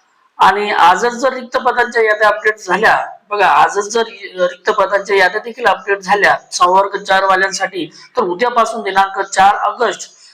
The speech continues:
दोन हजार पंचवीस ते सात ऑगस्ट दोन हजार पंचवीस पर्यंत संवर्ग चार वाल्यांना शाळा पसंतीक्रम फॉर्म भरण्यासाठी पोर्टल उपलब्ध होईल. जर आज,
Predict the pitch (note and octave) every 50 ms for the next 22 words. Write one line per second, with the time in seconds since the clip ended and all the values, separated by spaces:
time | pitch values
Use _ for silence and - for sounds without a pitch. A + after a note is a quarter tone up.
0 | _ _ _ - F#3+ F#3+ F#3+ G3 G3 F#3 F#3+ G3 A3 A3 G#3+ B3 A#3 G3+ - -
1 | F#3+ F3+ - G3+ G3 G3 G3 G3+ G3 G3+ F#3+ F#3+ F#3 F#3+ F#3+ F#3 F#3 F#3+ F#3 F#3
2 | F#3 G3 F#3+ - A#3 - - G#3+ G3+ F#3 F#3+ F#3+ F3+ F#3 F3 F3+ F3+ F3+ F3+ F3+
3 | F3+ F3 - G3 G3 G3+ F#3+ F#3+ F3+ F#3 F3+ F#3 F#3 F#3+ G3 G#3 G#3 - - -
4 | - _ - - - F3+ F3 F#3+ G3 G3 G3+ F#3+ - G3+ F#3 F#3+ F#3+ F#3 F#3+ F#3+
5 | F#3 F#3 F#3 F#3 - - F3+ F#3 F3+ E3+ D#3+ D#3+ E3+ E3 D#3+ F3 D#3+ D3+ G3 A#3+
6 | C4+ C4+ - _ _ _ - E3+ E3 - F#3 F3+ E3 D#3+ D3+ - D#3 D#3 D#3 D#3
7 | D3+ D3+ D#3+ F3 A#3+ D4 D#4+ - - - _ _ _ _ _ - A#3 A3+ G#3 D3+
8 | A#2+ - - - - - - _ _ _ _ _ - - _ _ _ _ - -
9 | _ _ - D3+ D#3 G3+ A#3 B3+ B3 A3+ G#3+ A3 A3 - -